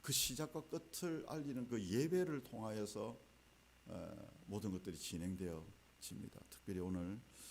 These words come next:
그 예배를, 특별히 내일은, 어, 마지막, 이천이십오 년 마지막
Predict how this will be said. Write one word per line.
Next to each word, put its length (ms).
그 160
예배를, 480
특별히 320
내일은, 480
어, 320
마지막, 640
이천이십오 680
년 160
마지막 580